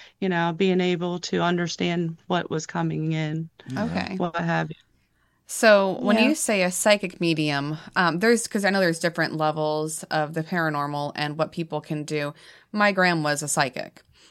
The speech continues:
Speaker 2: Um, so
Speaker 1: Mm-hmm.
Speaker 2: I know that there are different areas and there's clairvoyance. So where would you label yourself and what kind of help can you give to a person?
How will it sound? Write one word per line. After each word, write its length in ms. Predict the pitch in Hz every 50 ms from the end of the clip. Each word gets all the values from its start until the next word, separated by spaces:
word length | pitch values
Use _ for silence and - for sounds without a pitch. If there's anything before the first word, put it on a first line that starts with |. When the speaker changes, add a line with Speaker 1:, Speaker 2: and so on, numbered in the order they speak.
| _ _ -
Speaker 2:
Um, 360 | - 160 147 135 135 135 - -
so 280 | - - 214 185 160 202
Speaker 1:
Mm-hmm. 140 | 196 185
Speaker 2:
I 80 | 165 165
know 280 | 170 180 196 196 196 190
that 160 | 175 160 160 170
there 120 | 160 156
are 120 | 151 151
different 760 | 151 - - 175 160 160 - 147 143 143 139 135 - - _ -
areas 480 | - 165 165 160 156 151 151 151 151 -
and 80 | 156 143
there's 120 | 139 139
clairvoyance. 720 | - - 151 139 143 151 160 151 147 147 147 147 - - - - - - - - -
So 240 | - - - 214 208
where 100 | 233 269
would 180 | 311 277 247 247
you 60 | 220
label 320 | 185 180 185 180 185 180 170
yourself 920 | 156 151 147 143 - - - 202 185 160 147 147 156 156 160 - - - -
and 200 | 160 165 160 165 175
what 140 | 196 208
kind 240 | - - 233 208 185 170
of 100 | 160 -
help 260 | - 185 170 - -
can 140 | - 175 160
you 80 | 156
give 200 | 151 156 156 160
to 140 | - - 151
a 60 | 143
person? 640 | - - 156 139 139 - - - - - - 180